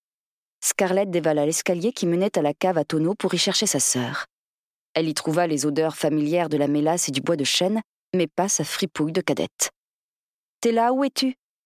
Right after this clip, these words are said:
Des lampes à pétrole projetaient une lueur ambrée sur les bouteilles de rhum entreposées là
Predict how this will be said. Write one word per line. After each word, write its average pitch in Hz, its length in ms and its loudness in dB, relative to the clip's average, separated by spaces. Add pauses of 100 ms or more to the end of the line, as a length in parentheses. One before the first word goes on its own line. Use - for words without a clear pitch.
(800)
Des 165 100 0
lampes 214 220 2
à 160 80 2
pétrole 214 380 0
projetaient 175 540 0
une 156 160 2
lueur 180 420 0
ambrée 160 300 0
sur 170 160 0
les 156 100 0
bouteilles 170 360 -2
de 151 120 0
rhum 156 260 0
entreposées 156 520 0
là 135 220 0